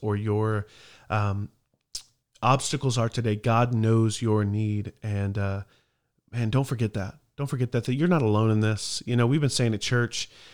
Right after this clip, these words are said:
uh, you may be alone, but you don't have to be isolated. And that is just a good word for anyone. Uh, if you're isolated, if you feel alone, if you feel like, man, you've got no one that you can talk to, you need to reach out to people that you can trust and make sure,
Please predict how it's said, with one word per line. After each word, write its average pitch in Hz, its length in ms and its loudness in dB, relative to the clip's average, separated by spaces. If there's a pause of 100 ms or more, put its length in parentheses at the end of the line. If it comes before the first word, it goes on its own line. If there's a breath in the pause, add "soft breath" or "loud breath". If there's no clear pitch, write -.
(120 loud breath)
uh, 110 60 2
you 120 180 2
may 135 140 4
be 127 160 2
alone, 120 380 4
but 117 160 -4
you 117 60 -2
don't 120 180 2
have 117 100 2
to 117 80 -4
be 107 160 -4
isolated. 131 720 0
And 110 160 0
that 139 100 2
is 127 100 0
just 107 160 -6
a 104 40 -6
good 131 600 2
word 110 380 0
for - 240 -12
anyone. 101 560 0 (400 soft breath)
Uh, 104 240 -2
if 110 160 -8
you're 110 140 -6
isolated, 131 540 2
if 110 140 -4
you 117 80 -4
feel 156 300 0
alone, 120 480 2
if - 160 -12
you 117 60 -4
feel 151 280 -2
like, 117 340 0 (420 soft breath)
man, 127 220 4
you've 117 120 2
got 113 160 0
no 120 240 4
one 143 160 4
that 120 80 0
you 123 60 -2
can 113 120 -2
talk 104 280 -4
to, - 120 -6
you 107 300 0
need 127 120 4
to 127 80 2
reach 123 340 0
out 110 140 -2
to 107 60 -10
people 110 240 -6
that 107 100 -8
you 113 80 -8
can 104 120 -4
trust 98 400 -4
and 104 160 -2
make 107 160 -2
sure, 104 460 -2